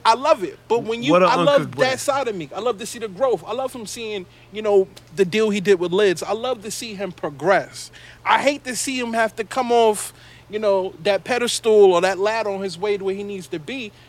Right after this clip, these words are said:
Speaker 1: to come down and deal with some s-, stupid Twitter shit. It's fucking academics. Who
Speaker 2: Mm,
Speaker 1: cares?
Speaker 2: right.
Speaker 1: But complex.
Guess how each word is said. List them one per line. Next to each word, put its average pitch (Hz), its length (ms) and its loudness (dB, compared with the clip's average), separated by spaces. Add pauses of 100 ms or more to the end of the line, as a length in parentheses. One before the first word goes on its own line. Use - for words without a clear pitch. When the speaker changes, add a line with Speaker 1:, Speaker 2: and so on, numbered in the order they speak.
Speaker 1:
to 220 80 -8
come 269 240 -8
down 262 220 -2
and 240 120 -4
deal 277 200 -2
with 269 100 -4
some 269 200 -6
s-, - 160 -8
stupid 311 480 -6
Twitter 381 280 0
shit. 151 280 -4 (460)
It's - 100 -8
fucking - 280 2 (100)
academics. 480 540 2
Who 453 60 -8
Speaker 2:
Mm, - 60 -12
Speaker 1:
cares? 494 520 4
Speaker 2:
right. 127 320 -4 (140)
Speaker 1:
But 330 100 -6
complex. 349 600 -4